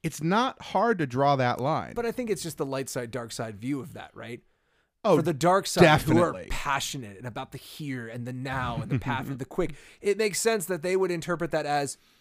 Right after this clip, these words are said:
Speaker 2: your body.
Speaker 1: Yeah.
Speaker 2: You will live on biologically immortal.
Speaker 1: Yeah.
Speaker 2: And it makes sense that the spiritual, connected, selfless Jedi are like, "We can live on to do unfinished business and to
Speaker 1: Yeah.
Speaker 2: guide the fo-,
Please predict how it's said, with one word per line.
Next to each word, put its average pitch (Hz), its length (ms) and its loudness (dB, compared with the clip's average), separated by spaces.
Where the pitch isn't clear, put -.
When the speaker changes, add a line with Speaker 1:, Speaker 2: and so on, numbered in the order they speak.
Speaker 2:
your 131 180 -2
body. 123 580 -4
Speaker 1:
Yeah. - 160 -12
Speaker 2:
You 143 80 -2
will 143 240 -2
live 147 240 2
on 139 220 0
biologically 127 840 -4
immortal. 117 480 -10
Speaker 1:
Yeah. 101 280 -12
Speaker 2:
And 170 80 -2
it 160 100 -6
makes 175 220 -4
sense 170 260 -2
that 135 160 -8
the 139 80 -8
spiritual, 156 960 0
connected, 143 880 -6
selfless 151 640 -2
Jedi 143 480 -2
are 135 140 -2
like, 131 260 -6
"We 151 140 2
can 175 240 2
live 170 220 2
on 196 280 6
to 151 140 0
do 147 420 2
unfinished 180 760 -2
business 151 540 0
and 131 160 -4
to 143 60 2
Speaker 1:
Yeah. 127 140 2
Speaker 2:
guide 160 440 2
the 147 100 -6
fo-, - 300 -6